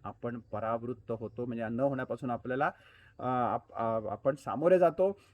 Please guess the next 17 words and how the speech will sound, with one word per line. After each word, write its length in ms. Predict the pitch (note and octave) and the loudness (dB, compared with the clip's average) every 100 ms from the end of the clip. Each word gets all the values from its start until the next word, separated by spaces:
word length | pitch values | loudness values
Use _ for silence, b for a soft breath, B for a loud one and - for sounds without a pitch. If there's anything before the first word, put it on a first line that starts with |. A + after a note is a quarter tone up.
| _ | _
आणि 280 | A#2 C3 D3 | -4 -4 -2
मग 320 | D#3 D#3 C3 | -4 -4 -4
जर 200 | C#3 D#3 | -2 -2
झाले 340 | G#2+ G2+ C#3 | -4 -4 2
असतील 460 | G3+ F3+ - C#3+ C3+ | 4 4 0 -6 -4
तर 60 | |
त्यातनं 360 | C#3 B2+ - C#3 | -4 -4 -4 -6
बाहेर 320 | A2+ G#2 D3+ - | -2 -4 -2 -4
पडायला 400 | - C3 B2+ B2+ | -2 -2 -2 -4
पण 180 | B2+ | -4
आपल्याला 320 | A#2+ - A2+ A2+ | -6 -4 -2 -2
खूप 180 | - C3 | -4 -8
सकारात्मक 520 | - - A2 G#2 A2+ - | -6 -4 -2 -2 -8 -6
फायदा 240 | F#2+ F#2 | -6 -4
मिळतो. 320 | F#2 D#2+ - - _ b b b - | -6 -8 -10 -20 _ b b b -2
त्यानंतर 400 | C#3+ D#3+ D3+ E3 | 2 2 2 0
दिवसभर 640 | C#3+ D3+ E3+ E3 D3+ F3 | 0 2 4 2 4 2